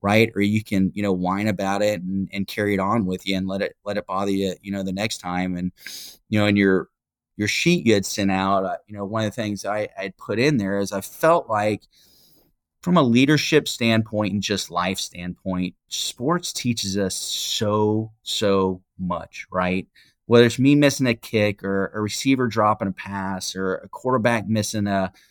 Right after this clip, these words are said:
a, a wide open receiver or losing a close game, right? We've, we've had to deal with resiliency. We thought that was tough, right? We thought s-, losses and those things were tough. Well, life's a lot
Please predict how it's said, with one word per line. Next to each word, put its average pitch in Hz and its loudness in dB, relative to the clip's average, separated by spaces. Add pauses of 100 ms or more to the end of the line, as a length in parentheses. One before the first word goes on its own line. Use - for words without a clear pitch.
(320)
a, - 2
a 107 4
wide 101 6
open 104 2
receiver 95 0
or 110 -4
losing 131 4
a 107 4
close - -2
game, 98 0
right? 95 -2
We've, 104 -4
we've 107 -2
had 120 0
to 123 4
deal 104 2
with 95 -4
resiliency. 92 -4
We 135 0
thought 165 4
that 117 6
was 98 -4
tough, 92 -4
right? 104 0
We 98 -6
thought 107 0
s-, - -12
losses 92 -2
and 95 2
those 95 -4
things 92 -6
were 87 -16
tough. 92 -4
Well, 92 -6
life's 120 0
a 113 -2
lot 104 -2